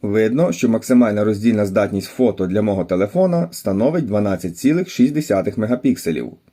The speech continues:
Хоча насправді в ньому використовується камера на п'ятдесят мегапікселів.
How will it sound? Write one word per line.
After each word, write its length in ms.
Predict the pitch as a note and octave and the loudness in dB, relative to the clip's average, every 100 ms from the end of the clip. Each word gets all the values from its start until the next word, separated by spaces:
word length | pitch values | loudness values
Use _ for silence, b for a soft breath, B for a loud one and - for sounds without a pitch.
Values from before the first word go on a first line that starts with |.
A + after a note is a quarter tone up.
| _ _ _ _ _ _ _ _ _ _ _ _ _ _ | _ _ _ _ _ _ _ _ _ _ _ _ _ _
Хоча 280 | G2+ G#2 A2+ | -4 0 0
насправді 540 | G2 - C#3 E3+ E3+ | 0 0 2 2 2
в 40 | A#2+ | 2
ньому 280 | G2+ G2 | 2 0
використовується 840 | F#2 F2 F#2+ F2+ A#2 F#2+ F2 E2+ E2+ | -2 -2 -2 0 0 0 0 -2 -4
камера 460 | F#2 G2+ C3 D#3+ - | -2 0 0 0 -2
на 240 | G2 B2 | -2 -2
п'ятдесят 440 | E3 B2+ - F2+ | -2 -2 -2 -2
мегапікселів. 720 | F#2+ G#2+ G#2 A#2 - D2+ - | 0 -2 0 -2 -2 -8 -10